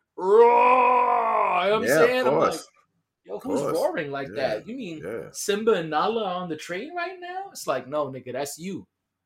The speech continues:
Speaker 1: That's you." And so I'm like, "Okay, let me try to find some kind of snack or something."
Speaker 2: Yeah.
Speaker 1: So, um,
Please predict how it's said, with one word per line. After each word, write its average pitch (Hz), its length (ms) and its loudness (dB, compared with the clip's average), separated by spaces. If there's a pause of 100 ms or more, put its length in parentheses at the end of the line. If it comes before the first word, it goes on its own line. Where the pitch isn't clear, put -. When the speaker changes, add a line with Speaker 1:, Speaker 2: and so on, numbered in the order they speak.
(300)
Speaker 1:
That's 165 400 -4
you." 175 380 -4 (640)
And 92 240 -18
so 113 180 -6
I'm 113 180 -6
like, 101 240 -10
"Okay, 135 380 -8
let 113 180 -10
me 175 120 -10
try 160 220 -12
to 147 100 -10
find 135 360 -12
some 131 240 -12
kind 120 320 -12
of 92 140 -16
snack 147 460 -10
or 85 120 -12
something." - 600 -18 (300)
Speaker 2:
Yeah. 85 340 -2
Speaker 1:
So, 127 400 -2
um, 107 440 -4